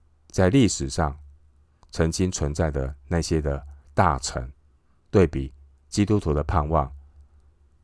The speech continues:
将要来的城。地上的这些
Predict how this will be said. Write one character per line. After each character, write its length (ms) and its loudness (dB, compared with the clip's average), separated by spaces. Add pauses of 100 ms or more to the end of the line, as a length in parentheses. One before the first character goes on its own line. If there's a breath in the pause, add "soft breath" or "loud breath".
(220)
将 400 4
要 240 2
来 180 -4
的 140 -4
城。 340 -8 (2500)
地 200 8
上 220 8
的 120 6
这 140 6
些 440 2